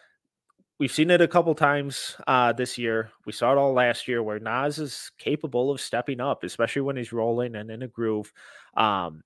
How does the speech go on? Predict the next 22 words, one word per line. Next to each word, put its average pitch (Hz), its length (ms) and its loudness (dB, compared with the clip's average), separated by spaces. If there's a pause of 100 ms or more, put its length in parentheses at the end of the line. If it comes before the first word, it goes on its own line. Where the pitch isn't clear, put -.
his 120 240 -6
handle, 143 460 2
his 107 180 -8
speed, 131 360 -2
his 113 160 -6
ability 123 440 0
to 113 140 -4
get 120 200 -4
downhill 120 460 -2
and 104 160 -8
attack 113 300 0
the 107 100 -6
rim. 123 220 -2
We 107 100 -8
saw 113 220 -2
him 113 80 -8
expose 117 400 0
Wemby 120 400 -2
a - 20 0
handful 123 460 -6
of 110 80 -12
times, 113 500 -4